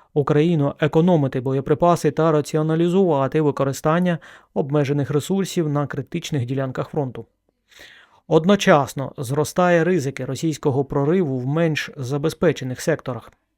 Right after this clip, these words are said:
Експерти підкреслюють, що обмеженість матеріальних ресурсів українських сил дозволяє російським військам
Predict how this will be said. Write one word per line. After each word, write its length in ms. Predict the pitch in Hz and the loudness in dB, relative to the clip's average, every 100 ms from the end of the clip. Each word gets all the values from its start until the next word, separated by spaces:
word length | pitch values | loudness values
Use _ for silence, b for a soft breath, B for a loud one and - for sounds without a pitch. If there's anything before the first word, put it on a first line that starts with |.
| _ B B B | _ B B B
Експерти 460 | 139 - 156 147 143 | -8 0 2 2 -2
підкреслюють, 560 | 143 165 170 - 139 | 0 2 2 2 -4
що 340 | - - 151 139 | -4 -2 0 0
обмеженість 800 | 156 143 160 147 127 131 120 143 | -2 0 2 0 0 -4 -6 -6
матеріальних 680 | 131 143 143 139 135 135 147 | -2 0 0 0 -2 -6 -6
ресурсів 560 | 139 - 202 185 139 | -6 -4 -2 -2 -4
українських 500 | 135 139 131 - 139 | -4 -4 -6 -6 -8
сил 180 | - 185 | -2 0
дозволяє 520 | 151 139 143 170 170 | 0 -2 0 2 2
російським 540 | 147 - 160 - 160 143 B B B | 0 -2 -8 -4 -4 -4 B B B
військам 640 | 156 175 - 147 139 160 | -2 -2 -2 -2 0 0